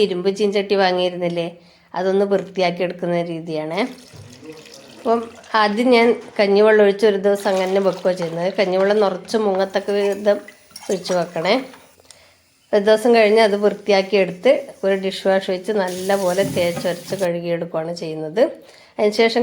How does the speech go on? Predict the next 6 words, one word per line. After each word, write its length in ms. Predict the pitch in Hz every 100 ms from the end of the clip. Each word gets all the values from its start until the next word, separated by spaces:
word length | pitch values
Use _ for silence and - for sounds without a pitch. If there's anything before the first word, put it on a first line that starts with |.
| 233
കഞ്ഞിവെള്ളം 400 | 220 214 220 220
ഒഴിച്ച് 200 | 214 226
ഒന്ന് 120 | 226 226
തിളപ്പിച്ചും 460 | 220 190 202 208 214
കൂടി 140 | 214 202
എടുക്കുന്നുണ്ട്. 520 | 175 - 165 160 196